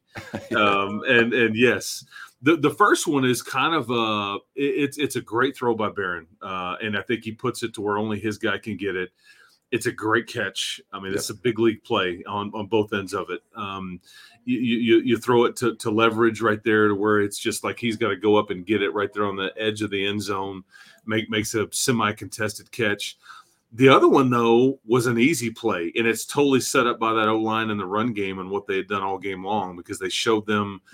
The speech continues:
Speaker 2: this is Zach Kittley kinda drawing it up and setting up things. They, they showed them a look, and then kinda you play action, and then Kupp is just, he's just standing there wide open, and then e-, e-, easy, easy jaunt down the sideline right there. But,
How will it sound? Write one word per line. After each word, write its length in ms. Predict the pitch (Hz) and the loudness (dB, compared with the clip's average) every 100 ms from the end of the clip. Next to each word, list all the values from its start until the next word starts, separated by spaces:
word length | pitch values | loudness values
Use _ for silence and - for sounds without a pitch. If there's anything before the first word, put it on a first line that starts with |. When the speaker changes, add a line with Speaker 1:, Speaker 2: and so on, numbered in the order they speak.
| - | -10
Speaker 2:
this 160 | 110 113 | -4 -4
is 120 | 104 | 0
Zach 220 | 117 98 | 0 0
Kittley 380 | - 127 107 95 | 2 0 0 -4
kinda 220 | - 101 | -2 -4
drawing 380 | 95 - 110 107 | -4 -2 0 0
it 80 | 104 | 0
up 160 | 104 98 | -2 -4
and 120 | 92 | -6
setting 300 | - - 110 | 0 0 2
up 180 | 113 - | -2 -2
things. 440 | 101 95 92 - - - _ | -6 -6 -10 -14 -18 -20 _
They, 180 | 110 113 113 | 2 2 4
they 120 | 110 | 2
showed 360 | - 135 120 | 4 6 6
them 180 | 123 117 | 6 4
a 60 | 107 | 4
look, 480 | 110 131 117 107 - - _ - _ 117 | 6 6 6 2 -8 -18 _ -20 _ -2
and 100 | 110 | 0
then 200 | 110 104 | 0 0
kinda 320 | 135 117 107 | 2 2 2
you 160 | 104 | 0
play 240 | 104 131 113 | 0 2 4
action, 400 | 113 123 - 92 | 4 2 -2 -4
and 100 | 95 | -6
then 220 | 92 92 - | -8 -10 -14
Kupp 280 | - 113 - | -6 -6 -6
is 80 | 85 | -6
just, 400 | 95 85 - - | -6 -6 -6 -6
he's 260 | 113 110 101 | -4 -4 -4
just 200 | 87 - | -6 -4
standing 360 | - 101 95 | -4 -6 -6
there 180 | 92 92 | -6 -4
wide 260 | 92 92 92 | -2 -2 0
open, 400 | 101 101 95 90 | -2 -2 -6 -6
and 120 | 87 | -8
then 280 | 85 80 - _ - _ - | -10 -12 -18 _ -20 _ 0
e-, 60 | |
e-, 340 | 117 180 120 120 | 0 4 4 6
easy, 400 | 123 117 107 104 | 4 2 0 -2
easy 380 | 107 113 104 95 | 0 -2 -2 -4
jaunt 340 | 104 101 98 | -2 -2 -2
down 200 | 104 98 | -4 -6
the 60 | 87 | -4
sideline 520 | - 101 98 92 90 | 0 0 0 -2 -2
right 200 | 90 90 | -4 -2
there. 260 | 101 101 92 | 0 0 0
But, 280 | 85 87 | -2 -6